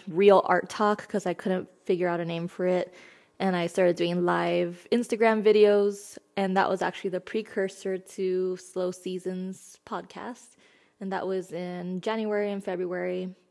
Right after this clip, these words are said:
<clears throat> after I got rejected. Um, but I only did a couple of those live Instagram videos because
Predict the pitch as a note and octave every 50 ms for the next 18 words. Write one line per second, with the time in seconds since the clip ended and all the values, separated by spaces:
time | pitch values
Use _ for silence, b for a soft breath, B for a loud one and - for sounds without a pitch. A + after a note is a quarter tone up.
0 | b b b b b b b b b b _ _ _ - - - - G#4 F#4 D4+
1 | A#3 G#3 G#3+ F#3 G#3 - G3+ G3+ G3 - F#3 E3+ D3+ E3 F#3 F3+ - - - G#3+
2 | F#3+ G#3 F#3+ - - G3+ G3 G3+ G#3 G3+ - _ _ _ _ _ _ _ _ _
3 | _ _ _ _ _ _ _ _ - b b b b b b b b b b b
4 | b _ _ - A3 G#3+ G#3+ G#3+ G#3+ G#3 G#3 A3+ A3 G3 A#3 C4 D#4 F4 F#4 D#4+
5 | - D#4 D#4 D4+ - C4+ C4+ C4 - A#3 A#3 A#3 G#3+ G3 G#3 G3+ G3+ G3+ G3+ G3+
6 | - - - - - - B B B B B - G#3 G3+ G#3 G3+ G3+ G3 - G3+
7 | G#3 - G#3 F#3+ G#3 G3+ G3 G3 F#3 G3+ G3 G3 G3 G3 G3 G3 F#3 - - F#3+
8 | - - - G3 F#3+ F#3+ F#3+ F#3+ F#3+ F#3 - - - - -